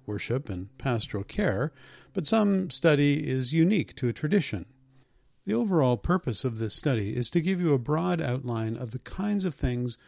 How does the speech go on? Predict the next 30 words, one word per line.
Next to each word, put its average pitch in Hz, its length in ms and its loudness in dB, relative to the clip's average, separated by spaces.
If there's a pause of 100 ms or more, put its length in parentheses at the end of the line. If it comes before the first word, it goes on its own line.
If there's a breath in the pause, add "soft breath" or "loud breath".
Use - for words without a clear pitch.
(140)
ministers 139 580 0
learn 110 340 -4
as 117 220 -6
they 123 140 -4
prepare 98 540 -8
to 123 100 -6
serve 95 300 -4
the 127 60 -8
church. - 480 -2 (600 soft breath)
Think 202 160 -2
of 170 80 0
it 143 200 -2
as 139 400 0
a 127 140 -2
brain 127 360 4
dump, 95 340 -6 (240 soft breath)
sharing 147 420 2
what 127 180 -2
I've 180 300 2
learned 107 480 -4
to 135 140 -4
help 127 340 -4
you 143 460 2
to 135 100 -4
better 127 320 0
understand 117 720 -4
a 139 60 -6
life 110 320 -6
of 131 80 -4
faith. 113 460 -6